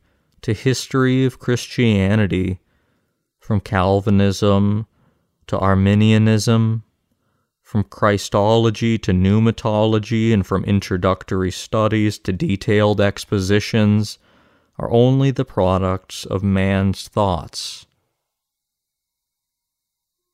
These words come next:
They only teach different theories espoused by the scholars,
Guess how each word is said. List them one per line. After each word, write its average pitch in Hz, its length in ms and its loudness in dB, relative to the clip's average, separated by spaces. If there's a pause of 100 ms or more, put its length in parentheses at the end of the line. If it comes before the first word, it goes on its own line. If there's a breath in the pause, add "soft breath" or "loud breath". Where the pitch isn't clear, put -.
(400)
They 101 140 -2
only 131 320 2
teach - 480 -2
different 117 320 0
theories 117 580 2
espoused 110 720 -2
by 101 180 0
the 95 120 -2
scholars, - 920 -2